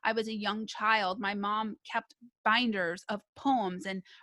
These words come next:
writing contests that I would enter and I'd always place in the finals. So there was that writing and speaking background that just kind of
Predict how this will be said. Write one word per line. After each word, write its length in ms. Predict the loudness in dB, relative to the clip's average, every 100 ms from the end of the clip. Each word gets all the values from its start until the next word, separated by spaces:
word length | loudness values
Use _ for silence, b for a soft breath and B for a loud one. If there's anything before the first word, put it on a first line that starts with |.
| 0
writing 380 | 4 4 2 -2
contests 600 | -2 -2 -2 -2 -4 -2
that 80 | -2
I 60 |
would 120 | 0 -2
enter 280 | -2 0 0
and 100 | -2
I'd 140 | -2
always 300 | -2 -2 -6 -8
place 300 | -6 -6 -6
in 40 | -8
the 100 | -4
finals. 460 | -2 0 0 -4 -6
So 220 | -4 -4 B B 0
there 100 | 2
was 120 | 2
that 180 | 2 2
writing 480 | 2 4 4 4
and 100 | 0 -6
speaking 560 | -6 -8 -6 -8 -2
background 500 | 2 2 2 -2 -2
that 80 | -4
just 200 | -6 -6
kind 160 | -4
of 60 | -4